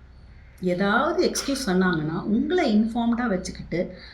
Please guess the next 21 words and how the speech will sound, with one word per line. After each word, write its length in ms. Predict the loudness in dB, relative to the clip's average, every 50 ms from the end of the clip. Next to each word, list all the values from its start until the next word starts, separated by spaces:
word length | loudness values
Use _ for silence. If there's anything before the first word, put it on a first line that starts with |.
| -20 -12
"அதெல்லாம் 500 | -10 -8 -6 -4 -4 -2 -2 0 0 0
வேலைக்காகாது, 760 | 2 2 2 2 2 -2 -4 -6 -6 -8 -8 -6 -6 -6 -6
கட்டாயம் 480 | -4 -4 -6 -6 -6 -6 -4 0 2 4
நீங்க 180 | 4 4 2 2
ஏரியா 220 | 2 2 2 0
சபை 240 | 0 -2 -4 -4 -2
நடத்துங்க" 460 | 0 0 0 0 2 2 2 4 4 4 2 0 -2 -6
அப்படின்னு 400 | -8 -8 -8 -6 -6 -4 -4 -4
கம்ப்ளைண்ட் 440 | -4 -6 -6 -6 -2 -2 0 0 -2
பண்ணுங்க, 320 | -4 -8 -8 -8 -8 -8 -10 -12 -16 -20 -20 -20 -20 -20 -18 -4
கம்பல் 400 | 2 2 2 4 4 2 0 0
பண்ணுங்க. 320 | 0 -2 -2 -2 -4 -6 -6 -10 -14 -20 -20 -20 -20 -20 -20 -20 -20 -20 -6 -4
இதையெல்லாம் 640 | -2 2 4 4 4 6 4 4 4 2 0 -2 -2 -2
தாண்டியும் 800 | -4 -2 0 0 2 2 4 4 4 4 2 2 2 0 0 -2 -2
அவங்க 260 | -2 0 0 0 0
ஏரியா 320 | -2 -2 -2 0 0 0 0
சபை 280 | 0 -2 -4 -4 -4
நடத்தலைன்னா, 760 | -4 -4 -4 -4 -4 -4 0 0 2 2 2 0 -2 -4 -4 -4 -4 -4 -6 -8 -12 -20 -20 -20 -20 -20 -20 -20 -20 -20 -20 -20 -20 -20 -20 -6 -6
எப்படி 240 | -4 -4 -2 -4 -2
தண்ணி 340 | 0 2 4 8 8 8 8
வரல, 300 | 8 4 0 -2 -4